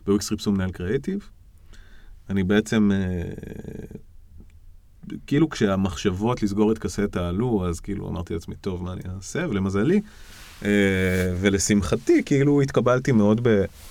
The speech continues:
באהבה ב-, בוויקס, ומאוד בקלות, אה, זאת אומרת, התהליך הזה היה זריז, והם, אה, רצו אותי, ואני סגרתי ובאתי.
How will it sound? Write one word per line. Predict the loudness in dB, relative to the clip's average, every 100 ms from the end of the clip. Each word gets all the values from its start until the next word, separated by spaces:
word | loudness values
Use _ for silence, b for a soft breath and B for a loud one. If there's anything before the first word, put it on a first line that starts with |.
| -2
באהבה | 2 4 4 4 2 2
ב-, | 0 0 0 -2 -4 -4
בוויקס, | 0 2 2 0 0 -4
ומאוד | -2 0 0
בקלות, | -2 -4 -6 -6 -8 -8
אה, | -8
זאת | -8 -12 -20 -20 -20 -8
אומרת, | -6 -4
התהליך | 0 2 4
הזה | 2 2
היה | 2 2 4 2 0 B B B B B
זריז, | -4 0 4 4 4 2 -2
והם, | -4 -2 0
אה, | 0 -2
רצו | -4 -2
אותי, | -2 0 -4
ואני | -2 -4 -6 -6 -8 -8 -6 -6 -8 -14 -20 b b
סגרתי | -6 0 2 2 0
ובאתי. | 0 0 0 -4